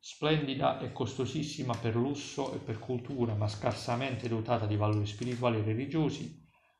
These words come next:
la corte papale assorbì e dilapidò im-, immense fortune, divenendo simbolo di una Chiesa ormai sempre più lontana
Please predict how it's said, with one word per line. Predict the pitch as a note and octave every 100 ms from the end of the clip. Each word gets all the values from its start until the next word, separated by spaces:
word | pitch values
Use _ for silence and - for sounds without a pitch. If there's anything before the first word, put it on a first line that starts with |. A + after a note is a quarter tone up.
| _
la | D#3
corte | D#3+ E3+ E3
papale | D#3 C#3+ - G2 G#2
assorbì | A2+ - D3 - A#2+ G#2+
e | A2
dilapidò | C#3 D#3 D3+ D#3 C3 A#2
im-, | G#2+ A#2 C3+
immense | D3 C3+ E3 D#3+ D#3+
fortune, | - C#3 - B2 G2 - - - - - _
divenendo | - D3 E3 D#3 C#3 B2 A#2+
simbolo | A#2 D#3+ C#3 A#2 A2+ A2+
di | A#2+
una | C#3
Chiesa | C3+ C#3 A#2 -
ormai | C3 B2 A#2+ G#2+
sempre | - D3+ D3+
più | A2+ C3+
lontana | A#2+ A#2+ A#2 D#3 D3+ D3 -